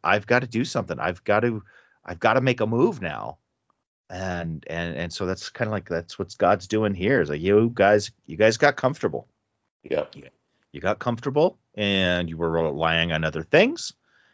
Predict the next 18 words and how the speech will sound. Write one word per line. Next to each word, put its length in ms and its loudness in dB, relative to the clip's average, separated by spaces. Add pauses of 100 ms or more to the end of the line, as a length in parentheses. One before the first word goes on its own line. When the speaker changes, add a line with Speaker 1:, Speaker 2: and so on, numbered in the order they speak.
(160)
Speaker 1:
And 280 -4
of 60 -14
course, 200 4
he 60 4
wants 280 6
us 260 6
to 140 -2
rely 360 0
on 200 -2 (140)
God, 380 0
but 100 -2
at 80 -6
the 80 -12
same 300 -2
Speaker 2:
Yeah. 80 -8
Speaker 1:
time, 460 -2 (260)
he's 180 -6
telling 400 2